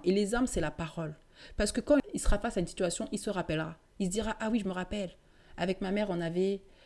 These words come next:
médité ce, ce passage. » Ou, « Ah, je me rappelle. J'avais déjà vu ça lorsque je suis partie au culte. Ah, je me rappelle. Dieu, quand il m'avait donné cette vision,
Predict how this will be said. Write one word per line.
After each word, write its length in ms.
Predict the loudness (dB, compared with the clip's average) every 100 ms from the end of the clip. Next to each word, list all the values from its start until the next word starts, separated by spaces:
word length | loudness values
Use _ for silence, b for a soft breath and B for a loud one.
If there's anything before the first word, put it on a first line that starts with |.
| b b b 0
médité 340 | 2 2 2
ce, 160 | -4 -6
ce 140 | -6
passage. » 420 | -4 -2 -2 -2 0
Ou, « 140 | -2 -2
Ah, 100 | -4
je 100 | -2
me 60 | 0
rappelle. 460 | -2 -4 -2 -4 -8 b b
J'avais 240 | 0 4
déjà 420 | 2 0 -2 -2 -2
vu 140 | -2
ça 320 | -2 -2 -2
lorsque 240 | -6 -6 -8
je 60 |
suis 80 | -8
partie 220 | -8 -2
au 60 | -2
culte. 260 | -2 -8 -4
Ah, 120 | -4
je 80 | -2
me 80 | -2
rappelle. 420 | -4 -4 -4 -4 B B B
Dieu, 260 | -6 0 0
quand 140 | 0
il 100 | 0
m'avait 220 | 2 0 2
donné 200 | 0 0
cette 180 | -2
vision, 340 | -2 -2 -4